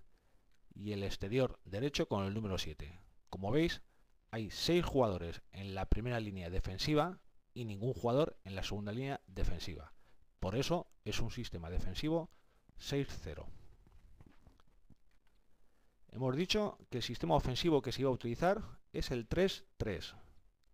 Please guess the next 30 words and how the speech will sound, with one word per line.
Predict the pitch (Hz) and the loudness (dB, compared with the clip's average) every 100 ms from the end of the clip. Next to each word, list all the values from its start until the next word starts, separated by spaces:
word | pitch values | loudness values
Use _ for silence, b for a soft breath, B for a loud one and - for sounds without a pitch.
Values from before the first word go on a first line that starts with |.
| _ | _
Se | - - 110 | -10 -6 -2
comienza | 131 160 139 | 0 0 0
a | 110 | -2
numerar | 117 143 196 | -2 2 2
siempre | - 139 101 101 107 | 0 -2 -2 -2 -2
desde | 110 110 110 | -2 -2 -2
el | 107 | -2
lateral | 110 135 160 | 0 2 2
izquierdo | 131 185 180 196 180 b b b | 2 0 2 2 0 b b b
en | 104 | -6
el | 120 117 | -4 -4
sentido | 117 117 170 185 196 - | -4 -2 6 6 6 2
contrario | - 117 147 160 165 156 | -2 0 2 2 4 4
de | |
las | 117 107 | 2 2
agujas | 104 123 131 120 | 2 2 2 0
del | 110 | -2
reloj. | 90 69 - - - - - - _ - | -4 -6 -10 -16 -20 -20 -20 -20 _ -20
El | - 95 | -10 -6
lateral | 95 110 | -4 -2
izquierdo, | 117 - 170 190 196 - - | -2 0 2 4 2 -4 -4
el | 107 | 0
A. | 104 - - - - - _ _ _ - _ - - - - _ - - - - _ - | 0 -2 -12 -20 -20 -20 _ _ _ -20 _ -20 -20 -20 -20 _ -20 -20 -20 -20 _ -14
El | 95 | -10
central, | - 92 127 170 185 - - | -8 -4 2 2 2 -6 -14
el | - 101 | -8 -4
B. | 95 92 - - - - - - - - - - - _ _ - _ _ - - - | -2 -4 -4 -14 -18 -20 -20 -20 -20 -20 -20 -20 -20 _ _ -20 _ _ -20 -20 -18
El | - 90 | -10 -8
lateral | 85 - 104 107 | -6 -4 -2 -2
derecho, | 101 143 - 190 196 | 0 2 4 4 2